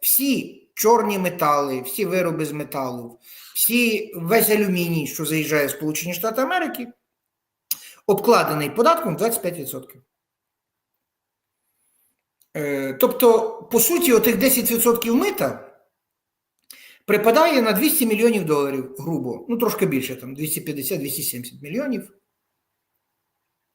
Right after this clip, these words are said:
Ну, де є там, по суті, аграрна продукція, там олія, там щось там, трошки з, е,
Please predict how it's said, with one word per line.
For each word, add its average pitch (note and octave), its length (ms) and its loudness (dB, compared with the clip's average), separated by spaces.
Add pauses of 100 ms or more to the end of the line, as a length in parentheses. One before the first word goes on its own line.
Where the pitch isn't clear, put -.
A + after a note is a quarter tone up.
(640)
Ну, G3 480 4 (420)
де D#3 340 0
є D4+ 140 6
там, D4 180 2
по C4+ 80 0
суті, C#4 260 0
аграрна A3 500 2
продукція, G3 640 -4
там E3 360 -6
олія, A3 540 2
там C3+ 1200 -10 (360)
щось - 400 4
там, D#3 1200 -4 (160)
трошки F#3+ 360 2
з, - 320 -2
е, C#3+ 800 2